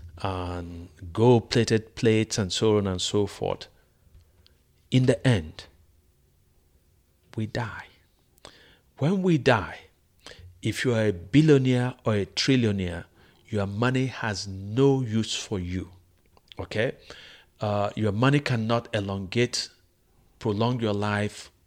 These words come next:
beyond, for, for even a second. You can't buy a second of life. You know, you can get ex-, uh, you know, excellent medical treatment where a poorer person without access to that would have died,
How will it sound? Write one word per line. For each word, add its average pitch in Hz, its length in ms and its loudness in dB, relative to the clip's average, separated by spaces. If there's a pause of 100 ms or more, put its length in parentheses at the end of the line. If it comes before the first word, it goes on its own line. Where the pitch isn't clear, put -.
(140)
beyond, 113 640 0
for, 120 280 2
for 123 240 2
even 127 200 2
a 117 100 0
second. - 540 0
You 123 120 -2
can't - 580 -4
buy 123 540 2 (600)
a - 80 2
second 117 520 2
of 98 160 -4
life. - 420 -12 (380)
You 285 100 6
know, 151 240 0
you 196 100 -6
can 165 220 2
get 175 340 4 (540)
ex-, - 260 2
uh, 135 40 8
you 127 200 2
know, 117 220 2
excellent 139 460 4
medical 127 340 0
treatment 131 560 -2 (580)
where 120 380 6
a 110 80 4
poorer 120 420 8
person 127 520 -2 (160)
without 104 440 -2
access 113 360 0
to - 140 -8
that 110 340 -2
would 101 160 -2
have 87 180 -4
died, 107 400 -2